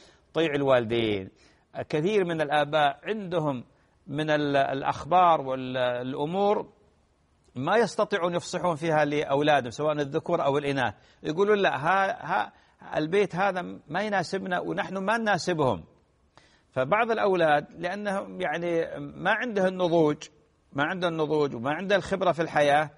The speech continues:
يعتقد بأن هذا والله الوالدة أو الوالد حجر عثرة في طريقه وما يبون سعادتي وما يبون كذا. لا، لا، لا، انتبهي، ما في أحرص من الوالدين عليك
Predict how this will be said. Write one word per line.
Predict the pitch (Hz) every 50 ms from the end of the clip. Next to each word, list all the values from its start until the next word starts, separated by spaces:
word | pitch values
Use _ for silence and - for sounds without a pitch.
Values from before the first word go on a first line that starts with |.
| _ _ _ _ _ _ -
يعتقد | 190 214 226 185 180 - 214 - 208 175 170
بأن | 196 190 185 185 190
هذا | 185 185 202 202 180 185
والله | 180 185 185 190 190 190 185 180 180 185 202 214 - 170
الوالدة | 160 165 170 185 196 196 196 190 180 202 214 208 - - _ _ _ _ - 170
أو | 170 175
الوالد | 175 175 185 196 202 202 196 165
حجر | - - 185 180 180 202 -
عثرة | 165 196 185 196 180
في | 160 160 175 160
طريقه | - 170 170 185 208 - - 208 196
وما | 180 151 156
يبون | 165 185 175 180 185 180
سعادتي | 147 - 175 151 165 196 202 190 - - 196 190
وما | 180 151 156
يبون | 175 185 175 185 185 175
كذا. | 151 - 185 196 190 185 -
لا، | 135 147 160 185 196 190
لا، | 185 185 185 180
لا، | 180 170 165
انتبهي، | 151 139 - 202 226 202 185 143 127 98 - - _ _ _ _ _ _ _
ما | - 160 170 196 226 262 262 247 214
في | - - 190 180 160 - - 180
أحرص | - - - 170 175 156 - 160
من | 165 170
الوالدين | 175 170 170 180 180 175 170 165 214 233 220 143
عليك | 143 143 123 104 - -